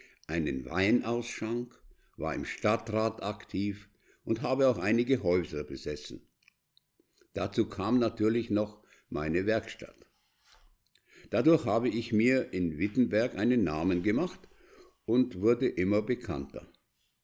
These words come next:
Selbst den damaligen König von Dänemark, Christian den Zweiten, durfte ich in meinem Haus empfangen.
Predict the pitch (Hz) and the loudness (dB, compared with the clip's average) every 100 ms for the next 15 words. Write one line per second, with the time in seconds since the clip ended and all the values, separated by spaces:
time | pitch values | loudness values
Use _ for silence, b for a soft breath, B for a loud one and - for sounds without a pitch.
0 | _ _ _ b b 120 127 - - b | _ _ _ b b 6 6 2 -14 b
1 | b b 98 101 107 127 117 104 101 113 | b b 2 4 4 4 6 4 4 6
2 | 117 117 - 101 92 85 113 131 101 82 | 6 4 0 -2 0 2 4 6 6 4
3 | 104 117 - 117 - - 90 87 87 - | 0 -2 -4 -4 -4 -2 0 0 -2 -6
4 | - - 73 85 - 113 113 - b b | -10 -8 -2 -2 0 -4 -4 -8 b b
5 | b - 90 101 113 120 131 131 - 110 | b -2 0 0 -2 -4 -4 -4 -2 0
6 | 85 69 82 104 113 98 64 76 - 90 | 0 -2 0 0 0 -2 -6 -6 -6 -8
7 | 87 - 65 57 | -8 -10 -10 -10